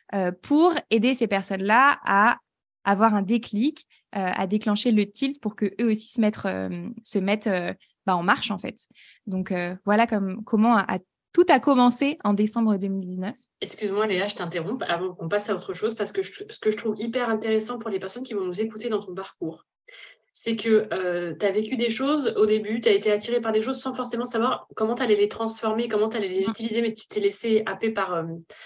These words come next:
Speaker 2: tes
Speaker 1: Mm.
Speaker 2: envies, euh, ton cœur qui t'a guidée vers des choses. Tu
Speaker 1: Ouais.
Speaker 2: vois, comme tes études au Canada où tu disais, « C'est,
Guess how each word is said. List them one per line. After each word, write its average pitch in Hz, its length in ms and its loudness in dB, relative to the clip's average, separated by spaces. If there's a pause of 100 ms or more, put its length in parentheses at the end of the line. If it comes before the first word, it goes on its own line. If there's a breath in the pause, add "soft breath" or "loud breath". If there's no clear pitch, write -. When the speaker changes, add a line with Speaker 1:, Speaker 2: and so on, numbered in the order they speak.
(300 loud breath)
Speaker 2:
tes 208 200 4
Speaker 1:
Mm. - 20 6
Speaker 2:
envies, 220 280 2 (160)
euh, 185 380 0
ton 202 160 -2
cœur 254 220 -4
qui 226 100 -16
t'a 220 100 0
guidée 208 260 0
vers 214 140 2
des 196 120 4
choses. 233 240 -2
Tu 202 80 -2
Speaker 1:
Ouais. 190 60 -2
Speaker 2:
vois, 208 120 4
comme 202 160 -4
tes 208 180 6
études 220 240 2
au 226 60 0
Canada 220 300 0
où 240 40 -2
tu - 100 -12
disais, « 220 260 2
C'est, - 200 -4